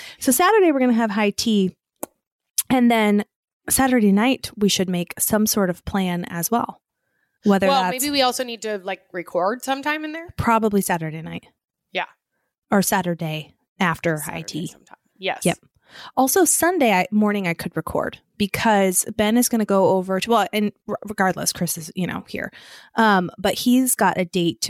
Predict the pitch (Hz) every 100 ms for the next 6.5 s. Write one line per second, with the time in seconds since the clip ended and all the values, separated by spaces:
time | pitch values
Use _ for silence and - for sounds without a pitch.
0 | - 185 175 - 190 175 160 - - -
1 | - - _ _ - 262 220 175 160 226
2 | _ _ _ _ - 196 - 220 208 220
3 | - _ _ _ _ - 190 180 170 165
4 | - 262 175 139 - - - - - 170
5 | 165 - - 233 208 180 202 160 175 208
6 | 196 196 202 190 175